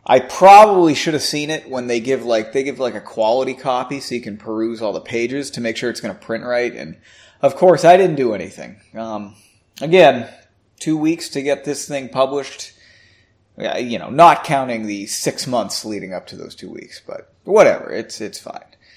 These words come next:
Uh, so anyway, uh, chapter two is a whopping seven pages. I think it took me last week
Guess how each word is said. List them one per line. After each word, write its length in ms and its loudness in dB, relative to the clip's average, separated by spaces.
Uh, 360 -8
so 400 4
anyway, 640 2
uh, 260 4
chapter 500 2
two 480 -8
is 320 -10
a 120 0
whopping 640 0
seven 360 -6
pages. 580 -8
I 80 -10
think 200 -10
it 100 -12
took 260 -6
me 300 -2
last 540 -2
week 600 -10